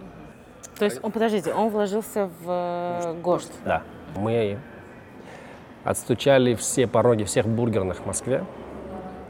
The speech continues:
Speaker 2: и дошли до Black Star Burger. Тогда Black Star Burger только открылся,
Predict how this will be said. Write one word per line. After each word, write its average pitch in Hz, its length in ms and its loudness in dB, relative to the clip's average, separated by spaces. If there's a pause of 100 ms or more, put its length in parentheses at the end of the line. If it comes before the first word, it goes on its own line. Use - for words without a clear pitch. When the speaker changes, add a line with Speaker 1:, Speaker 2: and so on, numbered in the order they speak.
(240)
Speaker 2:
и 165 80 4
дошли 139 240 4
до 127 80 6
Black 107 140 4
Star 104 180 -2
Burger. 104 380 -2 (560)
Тогда 117 220 8
Black 185 200 6
Star 120 180 6
Burger 107 320 4
только 127 280 8
открылся, 196 540 0